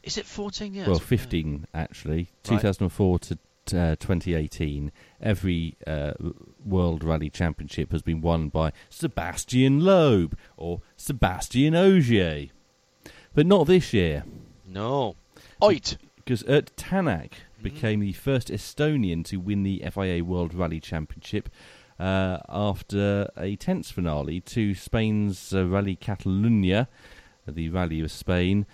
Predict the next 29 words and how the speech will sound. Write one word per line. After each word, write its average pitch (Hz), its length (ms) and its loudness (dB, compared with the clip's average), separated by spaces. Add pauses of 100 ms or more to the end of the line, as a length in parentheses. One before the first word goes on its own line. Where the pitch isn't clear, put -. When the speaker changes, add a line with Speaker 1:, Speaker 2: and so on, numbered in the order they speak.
(220)
Speaker 2:
on 90 220 -2
Sunday 101 640 -2
afternoon. 104 640 -2
He 87 80 -4
snatched - 420 -4
second 139 280 -4
place 113 360 -4
in 101 120 -4
the, 92 280 -4
uh, 87 220 -4 (240)
power 117 300 0
stage 85 540 -6
to - 60 -16
secure 123 400 -2
the 92 80 -4
crown 82 440 -4
with 82 100 -4
a 80 80 -2
round 107 360 -2
to 82 40 -10
spare. 76 380 -6 (680)
Uh, 82 680 -2 (600)
it's 78 400 -12
Toyota's 107 680 -2
first 113 320 -2
driver's 92 420 -2
title 80 600 -4
since - 440 -4
when? 76 600 -4